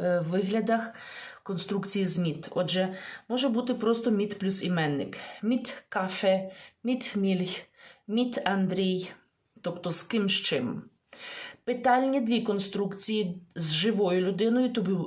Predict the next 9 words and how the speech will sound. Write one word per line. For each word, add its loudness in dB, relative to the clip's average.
тому 2
буде 0
mit 0
wem 4
з 0
ким 0
і -2
womit 2
чим. 0